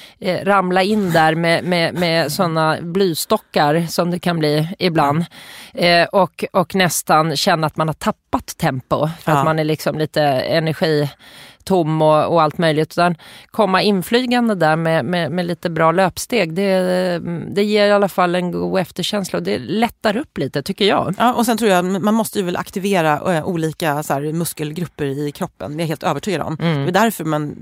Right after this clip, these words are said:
Speaker 2: det känns skönare. Man känner sig mer genomarbetad.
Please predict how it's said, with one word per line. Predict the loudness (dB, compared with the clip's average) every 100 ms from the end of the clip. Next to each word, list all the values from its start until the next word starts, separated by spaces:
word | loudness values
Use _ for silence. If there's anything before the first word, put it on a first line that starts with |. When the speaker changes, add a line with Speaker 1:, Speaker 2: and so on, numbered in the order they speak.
| -8
Speaker 2:
det |
känns | -2 -2 -4 -4
skönare. | 2 2 4 0 -2 -6
Man | -6 -2
känner | -2 -2
sig | -4
mer | -4 -4
genomarbetad. | -4 -4 -4 -6 -2 -2 -2 -6